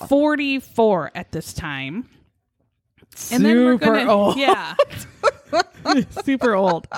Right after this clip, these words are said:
Speaker 1: So old and gross. And then we meet beautiful
Speaker 2: He was fifty-two.
Speaker 1: Well, not when
Speaker 2: Oh,
Speaker 1: Emelita.
Speaker 2: not when they, not when
Speaker 1: Yeah.
Speaker 2: they met. Okay.
Speaker 1: Right. Emelita is a beautiful young woman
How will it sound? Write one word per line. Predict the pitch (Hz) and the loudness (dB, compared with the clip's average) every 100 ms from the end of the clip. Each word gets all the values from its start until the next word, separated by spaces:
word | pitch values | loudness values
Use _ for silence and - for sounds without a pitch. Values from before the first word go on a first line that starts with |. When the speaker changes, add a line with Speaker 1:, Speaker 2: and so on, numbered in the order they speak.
| - | -8
Speaker 1:
So | - - 240 226 214 214 - | -10 -6 -2 0 0 0 -2
old | 196 190 | -2 -2
and | 190 185 | -2 -4
gross. | 185 175 180 233 403 - - _ - 269 - - - - - - _ | -2 0 0 -4 -10 -12 -12 _ -12 -12 -12 -14 -14 -14 -20 -20 _
And | - 320 | -10 -8
then | 359 359 | -8 -8
we | 370 | -8
meet | 320 302 - | -8 -8 -8
beautiful | 240 262 392 | -4 0 2
Speaker 2:
He | |
was | 440 269 269 | 2 0 -2
fifty-two. | - 359 359 359 339 - 330 269 214 | -4 -4 -2 -4 -4 -2 -2 0 0
Speaker 1:
Well, | 254 339 311 196 _ - | 2 2 0 -4 _ -10
not | 247 277 311 285 | -4 -2 -2 -4
when | 208 220 233 233 226 220 - _ _ _ _ _ _ | -10 -8 -6 -6 -6 -10 -14 _ _ _ _ _ _
Speaker 2:
Oh, | 226 220 175 | 2 2 2
Speaker 1:
Emelita. | 214 202 196 214 | -2 -4 -4 0
Speaker 2:
not | 214 196 | 2 2
when | 190 190 | 0 -2
they, | 170 - - | -6 -8 -4
not | 175 185 | 0 0
when | 175 | 0
Speaker 1:
Yeah. | |
Speaker 2:
they | 160 | -2
met. | 143 - - - | -4 -8 -8 -8
Okay. | - | -6
Speaker 1:
Right. | 170 156 - _ _ _ _ - - | -6 -6 -10 _ _ _ _ -6 0
Emelita | 311 330 269 311 480 208 175 220 415 - - | 2 2 0 -2 0 0 0 0 -4 -10 -8
is | 233 | -4
a | 226 | -4
beautiful | 185 180 190 220 311 403 - 277 226 | -4 -8 -4 0 0 0 0 0 0
young | 175 151 | -2 -4
woman | 147 156 127 110 127 226 | -4 -4 -6 -8 -6 -6